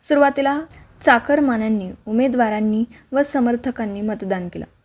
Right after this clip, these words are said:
मतदार प्रक्रियेसाठी प्रशासनाने शहर हद्दीत बारा प्रभागांसाठी अडतीस मतदान केंद्रे, सहा सेक्टर अधिकारी, दोनशे मतदान कर्मचारी,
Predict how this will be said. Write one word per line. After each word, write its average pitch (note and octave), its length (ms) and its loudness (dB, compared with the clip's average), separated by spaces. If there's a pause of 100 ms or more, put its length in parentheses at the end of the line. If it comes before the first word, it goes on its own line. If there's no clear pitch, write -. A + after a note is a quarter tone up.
(260)
मतदार G3 380 -2
प्रक्रियेसाठी G3+ 720 -4
प्रशासनाने G#3+ 800 -4 (320)
शहर C4+ 360 -4
हद्दीत G3 440 -2
बारा F#3+ 320 -2
प्रभागांसाठी G#3+ 840 -2 (300)
अडतीस B3+ 480 -2 (120)
मतदान A3 500 -4
केंद्रे, F#3+ 380 -4 (440)
सहा A3+ 360 -4
सेक्टर G#3 440 -8 (100)
अधिकारी, G3+ 500 -4 (320)
दोनशे A#3+ 460 2
मतदान A3+ 500 -2
कर्मचारी, G3 680 -6